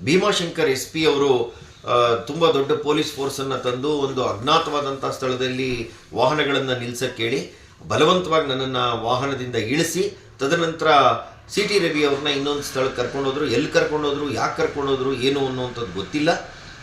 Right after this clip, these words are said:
ನನ್ನನ್ನ ಅವರು ಇನ್ನೊಂದು ವಾಹನದಲ್ಲಿ ಕೂಡ್ಸಿ ಈ ಕಡೆ, ಆ, ಬೆಳಗಾವಿ ಕಡೆಗೆ ಕಳಿಸ್ಕೊಟ್ರು. ನಾನೀಗ ಯಾದವಾಡ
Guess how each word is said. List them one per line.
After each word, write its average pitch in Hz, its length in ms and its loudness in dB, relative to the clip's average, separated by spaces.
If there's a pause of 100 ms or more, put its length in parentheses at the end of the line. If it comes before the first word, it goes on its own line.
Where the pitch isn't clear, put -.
(120)
ನನ್ನನ್ನ 175 420 2 (720)
ಅವರು 139 400 2
ಇನ್ನೊಂದು 156 560 0
ವಾಹನದಲ್ಲಿ 143 520 0
ಕೂಡ್ಸಿ 170 360 -4
ಈ 147 200 -2
ಕಡೆ, 127 500 2 (800)
ಆ, 117 80 -4 (840)
ಬೆಳಗಾವಿ 165 380 6
ಕಡೆಗೆ 135 400 2
ಕಳಿಸ್ಕೊಟ್ರು. 151 760 -2 (320)
ನಾನೀಗ 139 420 0 (360)
ಯಾದವಾಡ 151 420 6